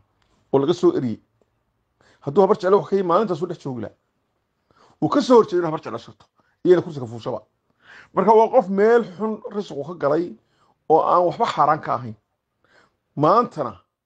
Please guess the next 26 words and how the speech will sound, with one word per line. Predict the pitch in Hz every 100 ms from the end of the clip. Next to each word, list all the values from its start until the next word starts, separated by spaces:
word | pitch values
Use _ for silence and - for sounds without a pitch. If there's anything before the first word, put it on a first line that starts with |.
| -
waxaan | 156 180
ogahay, | 185 139 98 95 _ _ _ _ _ _ _ _ _ _ _ _
oo | 151
xogta | 254 254 196
aan | 151
ku | 175
hayaa | 143 131
imika, | 143 117 - _ _ _ _ _ _ _ _ -
isaga | - - 214
iyo | 196 175
Xirsiba | 131 - 170 180
inay | 156
la | 165
hadleen | 147 143 139 135
Xalane, | - 120 117 113 _ _ _ _ _ _ _ _ -
oo | 175
yidhaahdeen, | 175 160 156 156 175 160
"War | 156
Somaliland | - 156 175 165 156 160
anaga | 156 156 143
keenno, | - 147 147
Soomaaliya | - 143 143 139
ka | 147
dhigayna. | 131 104 104 - _ _ _ _ _ _ _ _ _ 151
Arrintan | 175 220 220 196 196 196
habar | 151